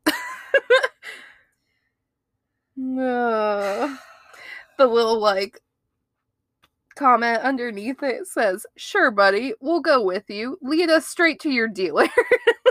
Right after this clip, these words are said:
<laughs> Could you imagine if they let him go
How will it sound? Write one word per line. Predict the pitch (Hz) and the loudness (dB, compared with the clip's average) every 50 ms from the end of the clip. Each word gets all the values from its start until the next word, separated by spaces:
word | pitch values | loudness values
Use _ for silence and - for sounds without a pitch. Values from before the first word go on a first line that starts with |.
| - _ 523 - - | 2 _ 0 0 2
<laughs> | - 587 - _ _ _ _ _ _ _ _ _ _ - - - - - - _ _ _ | 0 0 0 _ _ _ _ _ _ _ _ _ _ -20 -20 -20 -20 -20 -20 _ _ _
Could | - 269 - - - | -20 -20 -20 -16 -12
you | 226 240 | -10 -8
imagine | 262 220 190 185 175 190 208 214 214 214 240 233 226 220 247 - | -8 -8 -8 -8 -6 -6 -6 -6 -6 -8 -8 -8 -8 -8 -10 -10
if | 214 233 - _ | -12 -12 -8 _
they | - 202 | -6 -6
let | 185 175 190 220 247 269 | -4 -2 0 0 0 2
him | 285 302 285 277 269 | 2 2 2 2 2
go | 254 233 220 202 185 180 170 165 165 156 175 | 2 4 6 6 6 4 4 2 0 -2 -4